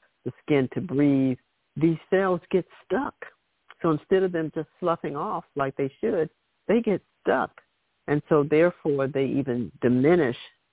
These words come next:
the airflow to the underlying new baby cells that are coming forward. So everything stops, um, regenerating at that rate. They're not brushed off. They then become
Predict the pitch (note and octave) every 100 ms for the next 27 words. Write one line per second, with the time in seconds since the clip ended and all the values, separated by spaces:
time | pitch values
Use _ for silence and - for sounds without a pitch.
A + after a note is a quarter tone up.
0 | _ _ - - D3+ C#3 C3 - A#2 G2+
1 | - _ _ _ _ - E3+ D3 C3+ C3
2 | D3+ B2+ - C#3+ C#3+ C#3 C3+ B2+ B2 C3
3 | C3+ E3 A3 F#3+ G#3+ A3+ F3 - B3+ F#3+
4 | D#3+ - D#3+ D3 - D#3+ C3+ B2+ - -
5 | B2 - D3 - _ - C3+ B2 - -
6 | D3 D3+ C#3+ C3 - - C3+ B2 - _
7 | E3+ F#3 _ _ C3 G#2+ - _ _ _
8 | _ _ - C#3+ D3 C3+ C#3+ C3+ C3 B2
9 | C#3 C3+ D#3+ _ - B2 - A#2+ A#2 -
10 | B2+ B2 - _ - B2 A#2+ B2+ C3+ C#3+
11 | C3+ - C3 B2+ C3 - C3 B2 C3 _
12 | _ _ _ C#3 C3+ C#3 B2+ C#3 B2+ C3+
13 | - C3 - C#3 B2